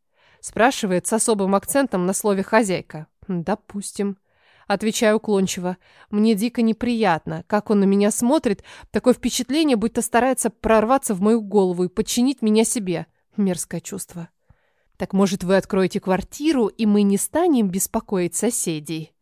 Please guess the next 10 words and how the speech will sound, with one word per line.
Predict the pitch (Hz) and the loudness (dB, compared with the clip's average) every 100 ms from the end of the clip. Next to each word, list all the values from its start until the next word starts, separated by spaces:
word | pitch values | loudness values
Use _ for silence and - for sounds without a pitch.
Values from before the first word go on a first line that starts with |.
| - | -2
продолжает | 220 202 214 220 277 247 | 0 4 4 4 0 0
говорить | 185 190 202 226 | 0 0 0 0
своим | 208 196 185 | 0 0 0
странным | - 226 208 220 233 | -2 0 2 4 2
голосом. | 196 151 151 - 160 - _ 180 | 0 -4 -4 -6 -6 -12 _ -6
У | |
меня | 175 196 | -4 -4
начинает | - 180 180 | -4 -6 -6
кружиться | - 180 190 180 190 | -8 -10 -8 -8 -8
голова. | 180 175 170 156 | -6 -6 -8 -12